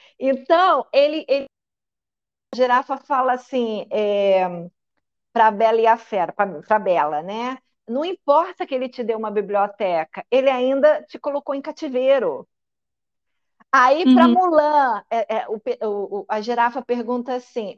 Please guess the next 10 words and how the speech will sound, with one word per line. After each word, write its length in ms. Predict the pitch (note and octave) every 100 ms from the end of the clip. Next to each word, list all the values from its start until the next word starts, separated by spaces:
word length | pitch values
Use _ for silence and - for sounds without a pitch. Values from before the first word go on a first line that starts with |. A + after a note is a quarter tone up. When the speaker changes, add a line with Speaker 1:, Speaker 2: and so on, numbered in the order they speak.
| G#3+
Speaker 1:
"Vamos 300 | B4 C#5+ A#4
conversar 720 | - C#4 A#3+ A#3+ - A#3 A#3 - _ _ _ _ _ _ _ _ _ _ - G3 G3+
de 140 | F#3+ G3+
fazer 360 | A3 F#3+ G#3
tudo 280 | - D#4+ B3+
pra 180 | B3 G#3+
agradar 380 | G3 G3 F3 E3+
o 40 |
seu 240 | - E3+
pai? 480 | - A#3+ F3+ D3+ D#3